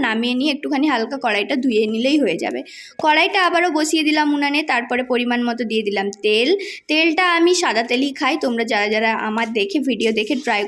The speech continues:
করবে, তারা যদি চাও সরষের তেলও ইউজ করতে পারো, but আমরা সাদা তেল খাই, সেই জন্য সাদা তেলই দিলাম। এরপরে দেখো শ্রুতিগুলোকে দিয়ে দিচ্ছি, যেগুলো আমি জল শুকনো করে রেখেছিলাম সেগুলো এখন দিয়ে দিলাম। এগুলো এখন একটু তেলের মধ্যে হালকা হালকা করে ভাজা করে নেব,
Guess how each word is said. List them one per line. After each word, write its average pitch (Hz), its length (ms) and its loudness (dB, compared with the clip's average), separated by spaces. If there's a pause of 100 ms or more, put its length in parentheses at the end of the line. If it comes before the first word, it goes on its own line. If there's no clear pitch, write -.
করবে, 202 320 0 (300)
তারা 277 280 2
যদি 294 240 2
চাও 294 280 0
সরষের 254 400 -4
তেলও 220 200 -2
ইউজ 226 340 -4
করতে 285 280 -2
পারো, 285 260 0
but 285 220 -2
আমরা 247 200 -2
সাদা 233 240 -4
তেল 226 220 -6
খাই, 320 220 -2
সেই 247 200 -2
জন্য 220 200 -4
সাদা 359 240 -2
তেলই 247 280 -4
দিলাম। 220 280 -4 (400)
এরপরে 349 380 2
দেখো 339 280 2
শ্রুতিগুলোকে 320 640 0
দিয়ে 277 200 0
দিচ্ছি, 285 380 0
যেগুলো 254 300 0
আমি 262 120 0
জল 233 300 0
শুকনো 254 360 -6
করে 254 220 0
রেখেছিলাম 262 580 -2
সেগুলো 220 380 -2
এখন 226 260 -4
দিয়ে 208 180 2
দিলাম। 220 320 0
এগুলো 196 260 -4
এখন 214 180 -8
একটু 226 280 -10
তেলের 190 260 0
মধ্যে 208 220 -4
হালকা 208 320 -4
হালকা 233 260 -6
করে 277 160 -2
ভাজা 240 300 -2
করে 254 240 0
নেব, 240 240 -2